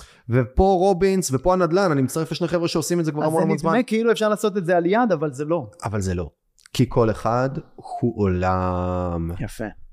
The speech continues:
Speaker 1: ואגב, בווטסון, לקחנו נישה מהממת של ניהול רשימות תפוצה עבור עסקים. היינו מביאים ליד בחמישים שקלים, וסוגרים באחד לשבע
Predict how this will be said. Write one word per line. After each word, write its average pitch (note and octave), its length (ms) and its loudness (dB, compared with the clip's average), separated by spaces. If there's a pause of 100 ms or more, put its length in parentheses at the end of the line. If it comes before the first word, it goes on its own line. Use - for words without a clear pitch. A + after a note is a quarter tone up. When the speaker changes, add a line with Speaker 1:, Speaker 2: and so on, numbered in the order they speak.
(100)
Speaker 1:
ואגב, G#2+ 580 2
בווטסון, G#2 640 0 (680)
לקחנו G#2+ 420 2
נישה G#2+ 260 0
מהממת G2+ 580 0
של - 160 -6
ניהול G2 320 -2
רשימות G2+ 320 -4
תפוצה G2 440 -2
עבור F#2 240 -4
עסקים. F2+ 520 0
היינו G#2 200 0
מביאים G2+ 440 0
ליד F#2+ 420 -2
בחמישים F2+ 560 -2
שקלים, F#2+ 480 -2 (400)
וסוגרים G#2 560 0
באחד A2+ 360 -2
לשבע A2 580 0